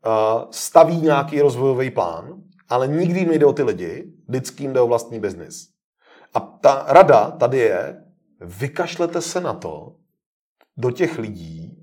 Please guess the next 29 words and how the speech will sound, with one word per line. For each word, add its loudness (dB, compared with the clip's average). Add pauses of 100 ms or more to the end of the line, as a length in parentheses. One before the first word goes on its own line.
(140)
investovat 0
nějaký -10
rozvoj, -2
trénink, -2
cokoliv. -4 (180)
Místo -10
toho -10 (280)
vemte -6
Voloďu, -8 (800)
nechte -6
Voloďu 0
vyfotit -6
s -14
jejich -6
dětma, -14 (400)
jak -6
jim -6
míří -6
na -4
hlavu -4
pistolí. -14 (420)
Vysvětlete -4
jim, -4
že -2
Voloďovi -2
je -2
všechno -8
úplně -6
jedno -8